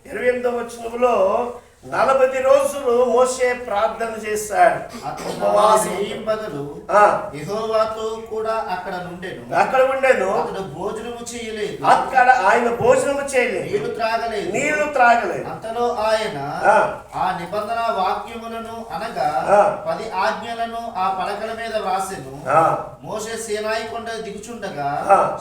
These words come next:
Speaker 2: శాసనములు గల ఆ రెండు పలకలు
Speaker 1: ఆ.
Speaker 2: మోషే చేతిలో ఉండెను.
Speaker 1: దేవునికి స్తోత్రం కలుగును గాక. నలభై దినాలు ఉపవాసం ఉండి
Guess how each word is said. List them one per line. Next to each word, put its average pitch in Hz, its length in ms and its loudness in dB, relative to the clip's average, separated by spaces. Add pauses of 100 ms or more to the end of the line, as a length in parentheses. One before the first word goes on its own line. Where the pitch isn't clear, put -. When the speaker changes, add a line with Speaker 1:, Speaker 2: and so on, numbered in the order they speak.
Speaker 2:
శాసనములు 220 640 -6
గల 226 120 -2
ఆ 185 340 -4
రెండు 202 260 -10
పలకలు 208 720 -4
Speaker 1:
ఆ. 165 360 2
Speaker 2:
మోషే 202 340 -8
చేతిలో 214 500 -6
ఉండెను. 143 520 -8
Speaker 1:
దేవునికి 247 480 4
స్తోత్రం 233 500 0
కలుగును 202 400 2
గాక. 165 500 0
నలభై 254 580 4
దినాలు 262 340 4
ఉపవాసం 262 680 6
ఉండి 190 640 -4